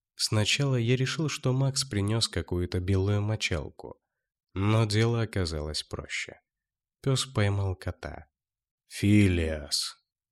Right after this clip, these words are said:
Белый рванулся на помощь своему питомцу. Чуть челюсть моему зомби не вынул. Оказавшись в объятиях хозяина, кот дал волю нервам и взвыл нехорошим голосом.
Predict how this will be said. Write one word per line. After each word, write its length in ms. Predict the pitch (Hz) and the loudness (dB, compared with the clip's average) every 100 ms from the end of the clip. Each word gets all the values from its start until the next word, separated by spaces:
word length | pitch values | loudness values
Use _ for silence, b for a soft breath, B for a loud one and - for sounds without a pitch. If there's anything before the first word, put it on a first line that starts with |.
| _ | _
Белый 420 | 98 101 147 139 | 0 4 4 4
рванулся 640 | 127 107 127 143 131 - | 2 2 2 2 0 0
на 160 | 92 82 | 0 -2
помощь 420 | - 127 123 120 | -2 -2 -2 -4
своему 400 | - 107 104 104 | -2 -2 0 -2
питомцу. 640 | 95 107 80 71 - - - _ _ _ _ | -4 -6 -6 -6 -12 -12 -18 _ _ _ _
Чуть 280 | - 90 - | -4 -4 -2
челюсть 540 | - 120 80 73 - | 0 0 0 -4 -2
моему 400 | 98 107 104 110 | 0 0 0 0
зомби 360 | 95 98 78 76 | 0 0 0 -4
не 160 | 80 | -4
вынул. 420 | 78 80 76 73 - _ _ _ _ _ | -4 -4 -6 -10 -16 _ _ _ _ _
Оказавшись 680 | - 101 135 165 135 151 131 | -8 0 2 2 0 -2 -2
в 60 | 131 | 0
объятиях 600 | 127 120 113 98 85 78 | 0 2 0 0 -4 -6
хозяина, 720 | - 92 98 123 117 110 107 b b _ - | -4 -2 0 0 0 -2 -4 b b _ -2
кот 280 | 156 135 | 0 2
дал 260 | 127 127 123 | 2 2 2
волю 320 | 120 110 85 | 2 2 2
нервам 480 | 80 101 110 113 113 | 0 0 0 0 -2
и 180 | - 113 | -2 -2
взвыл 460 | 92 90 90 127 131 | 0 0 2 2 2
нехорошим 640 | 131 120 101 85 - 90 | 0 0 0 0 -2 -4
голосом. 540 | 90 80 78 - 80 | -4 -4 -4 -6 -8